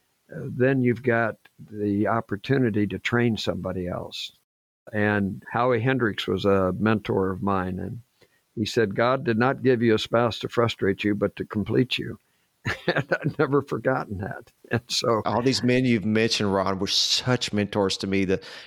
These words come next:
Speaker 2: you know, Chuck Colson and Chuck Swindoll and Bill Bright and Dennis Rainey and Doctor Dobson, all those men, I would love to just hang out with them because,
Speaker 1: Mm-hmm.
Speaker 2: um, I love how they've stood for a biblical worldview all these years. And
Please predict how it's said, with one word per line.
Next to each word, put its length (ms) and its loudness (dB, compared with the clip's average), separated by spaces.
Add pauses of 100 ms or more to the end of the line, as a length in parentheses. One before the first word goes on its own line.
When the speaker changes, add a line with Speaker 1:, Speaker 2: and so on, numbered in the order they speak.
Speaker 2:
you 40 -6
know, 100 2
Chuck 340 0
Colson 480 0
and 120 0
Chuck 260 -2
Swindoll 760 2
and 160 -2
Bill 280 4
Bright 680 0
and 240 -2
Dennis 380 2
Rainey 420 2
and 280 0 (260)
Doctor 300 0
Dobson, 600 -2
all 140 -2
those 200 0
men, 400 2 (580)
I 220 -2
would 200 0
love 220 2
to 60 0
just 180 0
hang 400 -2
out 160 0
with 180 0
them 160 -6
because, 460 0
Speaker 1:
Mm-hmm. 80 -8
Speaker 2:
um, 320 -4
I 120 -2
love 640 0
how 140 0
they've 200 2
stood 560 2
for 100 2
a 40 2
biblical 480 0
worldview 760 4 (120)
all 260 0
these 280 2
years. 480 2
And 240 0